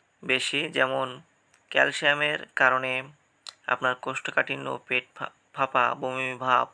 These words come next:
ইত্যাদি দেখা দিতে পারে। যদি এমন পার্শ্ব প্রতিক্রিয়া দেখা দেয়, অবশ্যই আপনার ডক্টরের সাথে যোগাযোগ করেন। বন্ধুরা, যদি ভিডিওটি ভালো লেগে থাকে, ভিডিওটি কিছু শিখে থাকেন বা নতুন হয়ে থাকেন,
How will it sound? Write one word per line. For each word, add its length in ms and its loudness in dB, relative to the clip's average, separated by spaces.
ইত্যাদি 380 -10
দেখা 320 2
দিতে 260 -8
পারে। 300 -10
যদি 260 -4
এমন 280 2
পার্শ্ব 320 -4
প্রতিক্রিয়া 440 -4
দেখা 240 -2
দেয়, 180 0
অবশ্যই 360 -4
আপনার 220 -6
ডক্টরের 320 -8
সাথে 180 -8
যোগাযোগ 340 -8
করেন। 240 -10
বন্ধুরা, 400 2
যদি 260 0
ভিডিওটি 440 -4
ভালো 260 -4
লেগে 200 -4
থাকে, 300 -6
ভিডিওটি 360 -6
কিছু 220 -12
শিখে 280 -12
থাকেন 300 -4
বা 200 0
নতুন 340 -8
হয়ে 220 -6
থাকেন, 240 -8